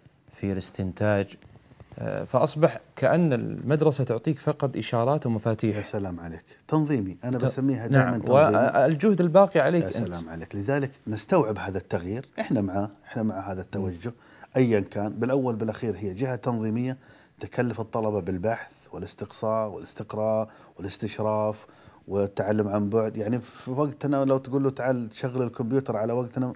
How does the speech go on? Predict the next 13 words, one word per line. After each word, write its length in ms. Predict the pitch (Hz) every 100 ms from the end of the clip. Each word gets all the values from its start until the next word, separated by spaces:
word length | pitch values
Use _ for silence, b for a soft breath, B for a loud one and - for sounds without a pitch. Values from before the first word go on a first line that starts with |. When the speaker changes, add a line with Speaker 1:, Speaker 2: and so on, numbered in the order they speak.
| B B B -
Speaker 2:
مثلًا 240 | 113 120
ما 120 | 120
كانوا 280 | 120 117 104
عندنا 280 | 95 101 101
ذيك 180 | 98 101
الملكة 400 | 98 101 98 104
إنه 120 | 98
نتعلم، 460 | 95 - 104 101 95
والنت 480 | - 233 160 143 -
والأمور 320 | 139 139 127 113
هذه 100 | 110
كلها 220 | 123 110
التفصيلية. 480 | - 107 - 104